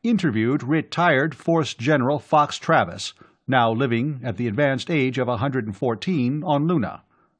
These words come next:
General Travis, who commanded the Third Fleet Army Force here during the war, categorically denied that there had ever existed any supercomputer of the sort. We bring you now a recorded interview with General Travis made on Luna.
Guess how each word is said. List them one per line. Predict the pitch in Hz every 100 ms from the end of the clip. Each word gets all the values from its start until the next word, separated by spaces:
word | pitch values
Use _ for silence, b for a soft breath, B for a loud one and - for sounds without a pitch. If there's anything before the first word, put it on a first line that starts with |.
| _
General | 117 123 101 107
Travis, | - 208 185 156 - - B B _
who | 147
commanded | 151 175 208 160 165
the | 151
Third | - 190 160 -
Fleet | 147 123
Army | 170 185 139
Force | 104 113 104 139
here | - 147 131
during | 165 151 104
the |
war, | 131 180 107 123 B B B
categorically | - 185 147 180 190 - 190
denied | 147 180 165 180 113 78 76 98 -
that | 135 123
there | 135
had | 113 131
ever | 170 196 208
existed | 185 160 147 - 131 -
any | 190 190 107 107
supercomputer | - 196 190 175 185 180 170 117 123
of | 135 123
the | 135
sort. | - 110 - - _ _ _ _ _ _ _
We | 113
bring | 101 139 151
you | 185
now | 190 110 71 - -
a |
recorded | 151 160 233 226 214
interview | 196 135 110 127 147
with | 143 127
General | - 175 165 160
Travis | - 131 78 - -
made | 151 175 110 113
on | 131 127 135
Luna. | 131 101 82 -